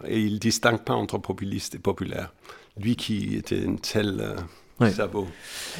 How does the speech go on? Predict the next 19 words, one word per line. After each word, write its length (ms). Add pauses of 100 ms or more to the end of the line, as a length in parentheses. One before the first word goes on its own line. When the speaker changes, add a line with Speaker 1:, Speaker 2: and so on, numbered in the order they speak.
(100)
Speaker 2:
Mais 120
il 80
reste 220
que, 80
euh, 420
Eisler, 600
euh, 180
parfois, 760
ne, 160
ne 120
se 80
prononce 400
pas, 380
euh, 240
votre 300
père, 260
euh, 120
Daniel, 300
euh, 160